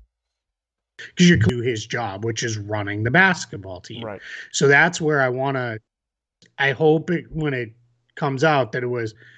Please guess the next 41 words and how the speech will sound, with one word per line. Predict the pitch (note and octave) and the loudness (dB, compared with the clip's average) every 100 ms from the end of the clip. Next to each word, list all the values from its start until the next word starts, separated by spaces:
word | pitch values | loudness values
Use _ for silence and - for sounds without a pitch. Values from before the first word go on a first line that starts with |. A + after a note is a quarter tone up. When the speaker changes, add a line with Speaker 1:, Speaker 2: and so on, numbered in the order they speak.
| _ _ | _ _
Speaker 1:
yeah, | C3 C#3 A#2 | 0 2 2
we, | A#2 D3+ C#3+ _ _ | -2 -4 -4 _ _
y-, | F#3+ F#3 G3+ - | -8 -6 -6 2
you | G#3 G#3+ | 6 6
always | C#4 C#4 F#3 | 4 0 0
hope | F#3+ F3 - | 0 0 0
that | D#3 C#3+ | 0 0
it's | C3 - - _ _ _ _ _ _ _ | -2 -8 -20 _ _ _ _ _ _ _
who-, | - F3+ _ _ _ _ _ _ _ _ F3 | -8 -8 _ _ _ _ _ _ _ _ 0
whoever | E3+ E3 | 2 2
it | C#3+ | 0
was, | C3+ A2 | -2 -8
you | C3 | -10
know, | - _ _ | -14 _ _
Adrian | D3+ G#3+ F#3+ G3 E3 | -6 -2 2 2 2
Griffin, | D#3+ D#3 A#2+ | 0 -2 -6
Darvin | D3 F3+ E3 | -4 -2 -2
Ham, | C#3+ B2 F#2+ - F#3+ | -4 -4 -8 -6 -2
knocked | A#3 - | -2 0
our | G3 | 0
socks | F3+ D3 B2+ A#2 - | 0 -2 -2 -4 -4
off, | A#2 A2 | -4 -4
Speaker 2:
Yeah. | G#2 A2 - - | -4 -8 -10 2
Speaker 1:
and | D3 | 6
we're | D#3 C#3 | 6 6
like, | A#2+ A2+ | 2 2
"That's | B2+ B2+ - | 2 2 0
the | B2 | -10
guy." | G#2+ F2 - - _ _ | -10 -10 -12 -16 _ _
You | C3+ | -2
know, | C3 | -2
all | C#3 E3+ F3 | 0 4 6
of | E3 | 6
us | D#3 - | 4 0
collectively | - C3 B2 B2 A#2+ | -2 -2 -2 -6 -6
were | A2+ G#2 | -6 -6
like, | G#2 - | -8 -6
"That's, | A#2+ A#2+ A#2 - A#2+ - - | -4 -4 -6 -8 -8 -8 -8
that's | A2+ - | -8 -8
the | A2+ | -10
guy." | G2 F#2 | -8 -10